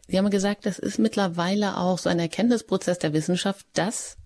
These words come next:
die Demenz auch ein Autoimmunprozess ist, Autoimmunerkrankungen sind im Vormarsch. Und ich glaube aber oft herrscht so die Meinung vor,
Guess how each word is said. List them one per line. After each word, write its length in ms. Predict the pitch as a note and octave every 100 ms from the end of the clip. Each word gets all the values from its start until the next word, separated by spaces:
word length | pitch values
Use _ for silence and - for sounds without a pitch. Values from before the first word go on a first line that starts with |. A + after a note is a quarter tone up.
| - -
die 300 | E3 D#3+ D3+
Demenz 680 | - C#3+ D3 D3+ G#3+ B3 -
auch 160 | - D#3
ein 200 | D#3+ D#3+ -
Autoimmunprozess 1120 | F3 F3+ - D#3+ D#3+ G#3 C4 F3+ - D#3+ -
ist, 400 | - D4 - -
Autoimmunerkrankungen 1700 | E3 D#3+ F3+ F3 - E3+ E3 F#3 A3+ E3+ - - F3+ F3 E3+ D#3 D3+
sind 260 | D#3 G#3
im 80 | G#3
Vormarsch. 640 | D3+ - E3+ G#3+ A3 A3 - - - - - - -
Und 240 | F3 D#3+
ich 80 | E3
glaube 260 | - E3 E3
aber 160 | D#3+
oft 180 | E3 -
herrscht 240 | E3+ E3+
so 80 | -
die 120 | E3
Meinung 320 | D#3+ D#3 E3 D#3+
vor, 400 | - E3 E3